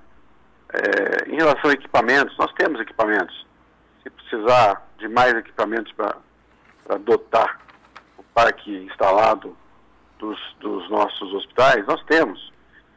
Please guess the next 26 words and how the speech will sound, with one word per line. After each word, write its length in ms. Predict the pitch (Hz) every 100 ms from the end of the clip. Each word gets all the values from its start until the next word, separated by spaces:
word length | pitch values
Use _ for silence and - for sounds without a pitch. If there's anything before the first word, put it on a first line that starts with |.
| _ -
Eu, 300 | - - - - _ -
talvez 300 | 107 123 143
não 100 | 156
tenha 220 | 156 147
tudo 200 | - -
que 100 | 151
a 20 |
gente 120 | 143
gostaria 320 | 123 - 120 120
de 60 |
ter, 160 | - 139
mas 140 | -
nós 160 | 302 -
temos 400 | 147 135 90 -
equipamentos. 800 | 101 - 98 110 131 104 - - _ - - -
Mas 80 | -
daqui 160 | 427 -
a 40 |
pouco 280 | - 370 -
vai 100 | 151
faltar 340 | 147 135 139
insumo 420 | 127 - 170 170 107
médico, 500 | 110 127 131 107 107
medicamento, 720 | 101 - 113 104 135 131 - - _ - _ _
vai 140 | 113 113
faltar 720 | 120 110 - 120 98 95